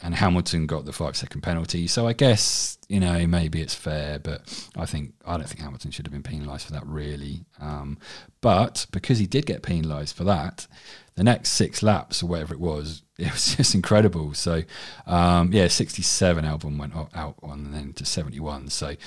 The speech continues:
um, so yeah, like, four, four and a bit laps it was in the end. And, um, Norris, it got announced that he had the fi-, that Hamilton had the five-second penalty. Um,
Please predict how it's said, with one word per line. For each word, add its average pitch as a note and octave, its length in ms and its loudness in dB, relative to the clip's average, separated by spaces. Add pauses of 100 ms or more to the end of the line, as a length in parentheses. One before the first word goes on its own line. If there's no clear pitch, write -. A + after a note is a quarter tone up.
(320)
um, D2+ 680 -4 (840)
so - 160 -6
yeah, C#2 140 -8
like, - 180 -14
four, C#2+ 440 -6
four F2 200 -6
and C2+ 80 -8
a B1+ 40 -14
bit - 160 -14
laps - 280 -12
it - 80 -14
was C2+ 140 -20
in C2+ 80 -20
the C2+ 100 -16
end. C#2 320 -14 (100)
And, D2+ 380 -8
um, C#2+ 420 -8
Norris, F#2+ 760 2 (1160)
it A2+ 140 0
got G#2 140 2
announced G#2+ 340 6
that D#2 100 -4
he E2+ 100 0
had F2 140 0
the - 80 -4
fi-, F2+ 220 0
that D#2+ 220 -8
Hamilton F2+ 320 2
had D#2+ 100 -4
the - 40 -10
five-second E2+ 460 -2
penalty. D2+ 560 -4 (500)
Um, D#2 720 -2